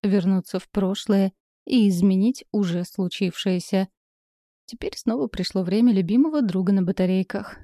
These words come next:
И как же прекрасно, когда их несколько. Ну а что, вдруг один из них не захочет больше дарить невероятные ощущения? И никаких проблем, никаких обязательств.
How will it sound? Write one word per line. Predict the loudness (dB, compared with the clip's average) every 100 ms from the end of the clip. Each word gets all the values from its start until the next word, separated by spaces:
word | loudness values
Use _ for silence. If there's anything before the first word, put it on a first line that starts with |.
| -20 -20 _
И | -4 -4
как | 0 0 0
же | -4
прекрасно, | -4 -4 -4 -4 -4 -4 -2 0
когда | 0 0 -2
их | -2 0
несколько. | 0 0 0 0 0 -4 _ _ _ -10
Ну | -4 -4
а |
что, | -4 -6 -6 -8 -8
вдруг | -6 -2 -2 -4 0
один | 2 4 4
из | 4
них | 2 2 2
не | 2
захочет | 2 -2 -4 -2 -4
больше | -2 -2 -2
дарить | -2 -2 -2 0
невероятные | 0 0 0 -2 -2
ощущения? | -2 -4 -2 2 2 2 -2 _ _ _
И | -2
никаких | 0 -2 -6 -8 -6
проблем, | -4 -2 0 -2 -4 _
никаких | -2 0 -2 -6 -6
обязательств. | -4 -2 0 -2 0 -2 -4 -16